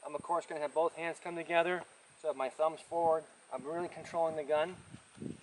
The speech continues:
Okay, I'm gonna have my weight forward. Some like to say nose over toes, or I always say if you were a shortstop in a baseball game, how would you stand, right? So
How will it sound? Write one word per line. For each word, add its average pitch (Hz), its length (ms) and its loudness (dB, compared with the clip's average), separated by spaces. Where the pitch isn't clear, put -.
Okay, 160 160 0
I'm 156 80 0
gonna 156 100 -2
have 160 80 2
my 143 100 -4
weight 147 300 -4
forward. 170 380 4
Some 160 220 0
like 156 160 4
to 147 80 -14
say 160 260 2
nose 147 340 2
over 151 200 -2
toes, 151 420 2
or 143 80 -2
I 131 120 4
always 143 200 0
say 143 240 -6
if 139 140 -6
you 156 80 -10
were 151 80 -2
a 139 40 -4
shortstop 175 720 4
in 143 320 2
a 135 60 -2
baseball 165 400 4
game, 170 240 0
how 160 160 4
would 156 100 -6
you 156 60 -12
stand, 165 360 -6
right? 160 200 0
So 151 100 -10